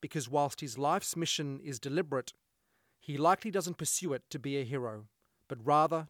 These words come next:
to serve. It's ironic too, but perhaps expected in our modern technological age, that his life of service to humanity has made him the richest human on earth. I, of course, don't need to mention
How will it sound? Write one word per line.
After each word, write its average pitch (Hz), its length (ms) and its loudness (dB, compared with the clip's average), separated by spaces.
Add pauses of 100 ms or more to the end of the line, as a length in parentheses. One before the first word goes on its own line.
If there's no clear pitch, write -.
to 139 80 -4
serve. 117 600 -2 (1120)
It's 151 160 -2
ironic 190 400 6
too, 131 360 -2 (200)
but 147 140 -4
perhaps 147 320 -2
expected - 720 -2
in 143 80 -4
our 135 100 -2
modern 147 320 0
technological 139 720 -4
age, 131 480 -4 (480)
that 143 100 0
his 135 160 -2
life 170 240 6
of 196 100 -6
service 175 500 0
to 160 80 -10
humanity 143 680 -4 (280)
has 135 180 -4
made 143 200 0
him 135 140 -4
the 131 80 -4
richest - 460 -4 (100)
human 127 480 -6
on 127 140 -4
earth. 110 400 -14 (1500)
I, 147 100 6
of - 140 0
course, 214 280 8
don't 196 180 2
need 165 120 0
to 156 80 2
mention 143 560 -2